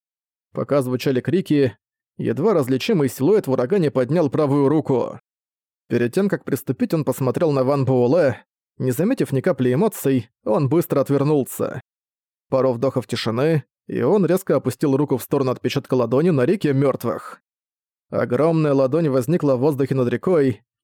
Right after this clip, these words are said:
Нависнув прямо над отпечатком, она стала с оглушительным рокотом опускаться все ниже и ниже. Человек в маске не зря пользовался уважением всех учеников, не зря считался надеждой всей секты, не зря Чэнь Цэнзы признал его избранным темной секты этого поколения.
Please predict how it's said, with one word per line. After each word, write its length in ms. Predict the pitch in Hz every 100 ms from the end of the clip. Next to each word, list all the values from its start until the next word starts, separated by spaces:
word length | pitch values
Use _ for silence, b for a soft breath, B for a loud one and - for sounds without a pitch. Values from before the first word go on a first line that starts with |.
| -
Нависнув 580 | 123 127 214 - 151 -
прямо 240 | 175 156
над 160 | 139 117
отпечатком, 640 | - 123 220 - 170 127
она 160 | 151 220
стала 320 | - 202 147
с 80 | 143
оглушительным 580 | 127 131 233 156 143 131
рокотом 380 | 220 147 147
опускаться 540 | 131 131 - 214 - 139
все 160 | -
ниже 380 | 143 156 123 139
и 40 | 135
ниже. 520 | 143 117 120 - - _ _ _ _ _ _ -
Человек 440 | 120 117 120 113
в 20 |
маске 240 | 127 - 131
не 80 |
зря 220 | 127 156 170
пользовался 540 | 135 120 127 120 139
уважением 420 | 123 127 131 127
всех 220 | 117 127
учеников, 640 | 120 - 117 - 170 - - _ _ _ _ -
не 100 | 277
зря 200 | 170 135
считался 480 | 117 117 147 165 143
надеждой 400 | 127 123 127 123
всей 200 | - 120
секты, 560 | - 185 - 143 135 - _ _ _
не 200 | - 120
зря 200 | 120 202
Чэнь 300 | 226 - 175
Цэнзы 380 | - 127 120 240
признал 400 | - 127 123 160
его 140 | 131 127
избранным 560 | 226 190 143 139 131
темной 320 | 117 156 127
секты 320 | 120 240 - 147
этого 220 | 147 135
поколения. 760 | 135 139 131 135 117 92 -